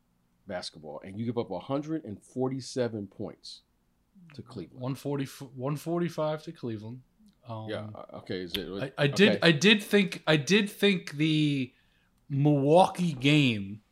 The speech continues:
Speaker 2: was played at a, I, I thought the game was played at a su-, at a surprisingly high level for where we're at in the season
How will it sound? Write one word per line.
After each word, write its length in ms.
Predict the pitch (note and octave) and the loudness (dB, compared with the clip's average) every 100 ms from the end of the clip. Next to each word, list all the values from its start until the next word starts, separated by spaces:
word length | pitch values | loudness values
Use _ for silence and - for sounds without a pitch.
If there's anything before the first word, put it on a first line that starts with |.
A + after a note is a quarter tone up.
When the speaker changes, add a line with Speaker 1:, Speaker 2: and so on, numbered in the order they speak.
| _ _ _ _ _ _ | _ _ _ _ _ _
Speaker 2:
was 280 | A#2+ C3 - | 0 2 0
played 600 | - - D#3 D3+ D3+ C#3+ | -6 2 6 8 6 2
at 280 | C#3 C3+ C3 | 0 2 2
a, 440 | B2+ B2 B2 B2 - - - _ - - _ _ _ _ _ | 0 0 0 -2 -6 -16 -20 _ -20 -20 _ _ _ _ _
I, 280 | D3 D#3+ D#3+ | 2 4 6
I 40 | D#3+ | 6
thought 240 | F#3+ F3 | 6 4
the 60 | E3 | 4
game 160 | E3+ | 4
was 100 | D#3+ | 4
played 200 | D#3 E3+ | 4 4
at 80 | C#3+ | 4
a 80 | C3 | 2
su-, 220 | - C3+ D3+ | 0 -2 0
at 120 | C3+ | 0
a 80 | C3 | 2
surprisingly 720 | C3 - C#3+ C#3 C3+ C3+ B2 | -2 4 6 6 4 0 0
high 280 | - B2 | 4 4
level 400 | A2+ A#2 A#2 C3+ | 6 4 4 0
for 220 | C3 - G#2+ | -2 -4 -2
where 300 | G#2+ A#2 A#2+ | 2 2 4
we're 160 | A#2 | 2
at 200 | A#2 A#2 | 2 2
in 100 | A#2 | 0
the 80 | G#2+ | -4
season 540 | - A#2 A#2 C3 C3+ | -6 -6 -4 -4 -6